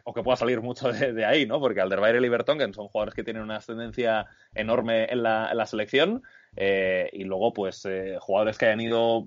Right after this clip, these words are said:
convocados últimamente de esa posición, pues, eh, pf, Boyata no sé si lo acabo de ver, quizá Den Ayer, ¿no? Por el nivel que está ofreciendo en el Lyon y que, y que yo creo que en los últimos años ha crecido bastante, pues, pues quizá ahí puede, puede estar la cosa. No sé cómo lo ves tú, Sergi.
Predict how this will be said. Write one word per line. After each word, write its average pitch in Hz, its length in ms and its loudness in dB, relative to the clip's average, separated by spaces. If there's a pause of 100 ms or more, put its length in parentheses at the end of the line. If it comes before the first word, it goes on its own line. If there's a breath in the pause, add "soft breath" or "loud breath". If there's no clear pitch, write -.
convocados 120 480 2
últimamente 123 580 0
de 120 60 2
esa 123 160 0
posición, 135 540 0
pues, 110 260 -4
eh, 104 600 0
pf, - 260 -20
Boyata 107 460 0
no 104 100 -4
sé 107 80 -10
si 98 60 -6
lo 104 80 2
acabo 104 240 4
de 107 80 6
ver, 147 320 6 (280 soft breath)
quizá 117 280 2
Den 120 160 2
Ayer, 147 280 2
¿no? 131 160 -2
Por 120 160 0
el 101 120 -2
nivel 104 200 -2
que 117 60 -4
está 127 140 0
ofreciendo 123 340 -6
en 120 80 -6
el 120 140 0
Lyon 147 320 4
y 135 80 -2
que, 98 360 0
y 107 120 -8
que 104 80 -4
yo 104 100 -4
creo 110 100 -2
que 107 60 -4
en 110 60 -2
los 104 100 -8
últimos 110 240 -6
años 113 180 -6
ha 113 60 -2
crecido 110 320 2
bastante, 120 300 0
pues, 107 340 -6
pues 92 220 -6
quizá 110 240 2
ahí 135 140 4
puede, 92 340 0
puede 92 100 0
estar 95 160 2
la 98 140 2
cosa. 123 160 -2
No 90 80 -8
sé 127 100 -4
cómo 113 140 0
lo 107 80 2
ves 104 120 -2
tú, 143 220 2
Sergi. 127 400 0